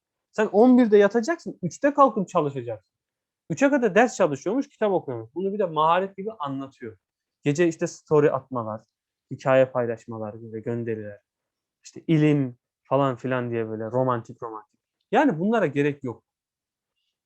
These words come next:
Gün geceden kazanılmaz. Böyle bir şey olmaz. Gecede birikir.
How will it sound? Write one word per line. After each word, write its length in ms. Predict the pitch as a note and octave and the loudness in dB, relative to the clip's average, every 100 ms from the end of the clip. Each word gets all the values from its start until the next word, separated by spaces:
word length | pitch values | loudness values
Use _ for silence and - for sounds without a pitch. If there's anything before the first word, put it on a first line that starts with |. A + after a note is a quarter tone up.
| C#3 | -8
Gün 500 | C3+ F#3 C#4 E4+ _ _ _ _ _ _ B2+ | 2 6 6 4 _ _ _ _ _ _ -6
geceden 600 | B2 D3 E3 E3 G#3+ - | 2 4 4 2 0 -2
kazanılmaz. 1080 | - C#3+ C3 C#3 C#3 C3 B2+ C#3+ B2+ - _ _ _ _ _ _ _ _ _ _ _ _ _ _ _ _ - | -4 -6 -2 -2 -2 -2 0 0 -2 -12 _ _ _ _ _ _ _ _ _ _ _ _ _ _ _ _ -4
Böyle 240 | D3 A3 | -2 0
bir 60 | F3 | -2
şey 180 | - C3+ | -4 -2
olmaz. 580 | C3 C3 C3+ A2 _ _ _ _ _ _ _ _ _ _ | -2 -2 -4 -6 _ _ _ _ _ _ _ _ _ _
Gecede 520 | B2+ D3+ D#3+ F#3 B3 C3+ | 0 2 4 2 0 0
birikir. 640 | D3 D#3 - F#3+ C3+ | 0 0 0 -2 -2